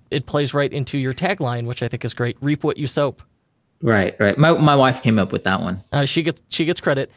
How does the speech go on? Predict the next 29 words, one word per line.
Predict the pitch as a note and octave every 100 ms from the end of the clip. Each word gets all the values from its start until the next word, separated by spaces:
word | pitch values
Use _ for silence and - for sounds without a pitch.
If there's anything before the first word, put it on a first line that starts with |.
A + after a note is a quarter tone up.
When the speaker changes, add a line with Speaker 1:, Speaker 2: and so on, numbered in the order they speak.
| _ _ D3
Speaker 1:
um, | D3 C3 B2+ -
Speaker 2:
<laughs> | - -
Speaker 1:
'cause | D3
I, | C#3+ D#3 -
I | C#3+
think | C#3+
that's | C#3 C3
great. | D3 C#3 B2 _ _ _ _
Speaker 2:
Yeah. | D3 A2+ C3+ B2+
Speaker 1:
Um, | G#2+ C3 _ _ _
okay, | F#3+ F3 A#2+ - _ _
I | D3
have, | C3 D#3+ D3 C#3+ C3+ - _
and | E3
then | E3 D3+ - _ _ _ _
from | - D#3+
that | G#3
point | F#3+ E3+
now, | D#3
you | D3 D3
have | C#3+
just, | B2 C#3 _ _
uh, | C#3+ B2 A2 G2+ - _ _ -
recently | D3+ C#3+ - C3+ C3+
launched, | B2+ C3 B2+ - - _ _ _ _ -
uh, | A#2+ A2+ G2
your | C3+ C3
Shopify | - D3+ C#3+ B2+ A#2
store. | - A#2 A2